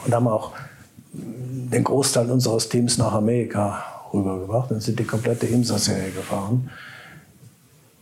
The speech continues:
und hatten hier eigentlich nur noch die Kundenunterstützung. Wir haben die Kundenteams unterstützt, haben aber keine Werkseinsätze hier gefahren, weil wir auch keine Kapazität hatten.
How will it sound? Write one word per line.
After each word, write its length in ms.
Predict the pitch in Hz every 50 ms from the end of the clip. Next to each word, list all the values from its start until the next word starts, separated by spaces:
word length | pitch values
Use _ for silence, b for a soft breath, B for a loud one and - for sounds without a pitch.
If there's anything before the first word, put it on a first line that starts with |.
| _ -
und 240 | - - 117 - -
hatten 280 | 127 127 127 - 120
hier 480 | 117 110 117 120 123 127 131 123 123 - -
eigentlich 300 | - 117 117 110 113 101
nur 140 | 113 120 117
noch 160 | 113 107 -
die 100 | - 117
Kundenunterstützung. 1120 | 113 - 123 117 123 113 101 98 101 95 101 98 - - - 98 95 - - 92 92 87 87
Wir 100 | 95 98
haben 160 | 95 95 98
die 100 | 95 101
Kundenteams 580 | - - 104 104 101 98 - 104 95 92 - -
unterstützt, 680 | 107 101 95 101 95 - - 117 127 127 123 - - 104
haben 140 | 104 110
aber 220 | 110 107 104 107 104
keine 280 | - 110 110 107 101
Werkseinsätze 800 | 98 110 107 101 - - - 107 98 92 92 92 90 - - 87
hier 140 | 87 92 95
gefahren, 520 | 92 92 - - 92 95 104 120 123 110 - 107
weil 140 | 107 110 110
wir 100 | 113 110
auch 120 | 110 113
keine 200 | - - 113 110
Kapazität 760 | 107 - 113 - - 110 107 - - 104 - 117 113 113 - -
hatten. 280 | - 170 - - -